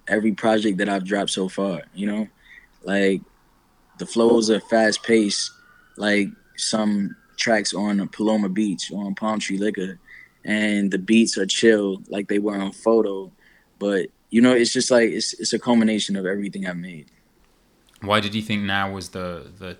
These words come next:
Speaker 2: the time to kinda fuse all of that stuff instead of maybe going in a different direction again and then bringing everything together later?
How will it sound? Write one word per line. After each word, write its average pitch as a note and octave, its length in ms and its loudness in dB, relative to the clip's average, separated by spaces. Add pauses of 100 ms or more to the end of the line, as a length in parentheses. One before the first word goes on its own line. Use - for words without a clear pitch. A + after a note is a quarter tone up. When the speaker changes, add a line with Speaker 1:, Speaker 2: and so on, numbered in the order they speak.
(120)
Speaker 2:
the F2+ 100 -16
time F2+ 320 -10
to - 100 -14
kinda F2 380 -12 (540)
fuse F#2+ 400 -10
all F#2 160 -8
of E2+ 100 -12
that F2+ 220 -6
stuff - 480 -10 (1040)
instead F#2+ 380 -4
of F#2 60 -6
maybe F#2+ 260 -2
going F#2 220 0
in F2+ 100 -2
a F2+ 60 -4
different G2 360 -6
direction F#2 480 -4
again F#2 300 -2
and F2 120 -4
then F2 140 -4
bringing F2+ 300 -4
everything F2+ 360 -8
together F2 340 -10
later? F2 480 -8